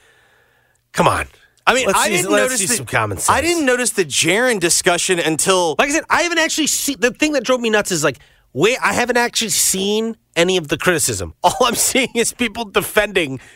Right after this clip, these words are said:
Speaker 1: him against criticism that I haven't seen. Show me someone who knows anything who is, like, actually, like, I've seen some people, "Well, you know, he could be a better rebounder." It's like, okay,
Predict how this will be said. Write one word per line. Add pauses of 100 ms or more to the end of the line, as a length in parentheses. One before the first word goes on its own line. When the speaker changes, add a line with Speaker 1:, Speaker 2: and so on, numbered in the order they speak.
Speaker 1:
him
against
criticism (260)
that
I
haven't
seen. (580)
Show
me
someone
who
knows
anything (280)
who
is,
like,
actually,
like,
I've
seen
some
people, (240)
"Well,
you
know,
he
could
be
a
better
rebounder."
It's
like, (340)
okay,